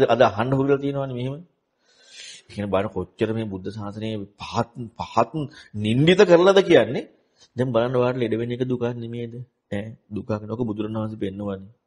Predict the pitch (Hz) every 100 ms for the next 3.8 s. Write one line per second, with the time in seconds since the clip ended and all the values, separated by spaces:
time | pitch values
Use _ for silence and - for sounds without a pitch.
0 | _ _ _ _ _ _ _ 98 107 113
1 | 123 120 104 110 104 98 90 - _ _
2 | _ - 120 113 113 107 110 107 101 107
3 | 107 110 107 104 104 98 98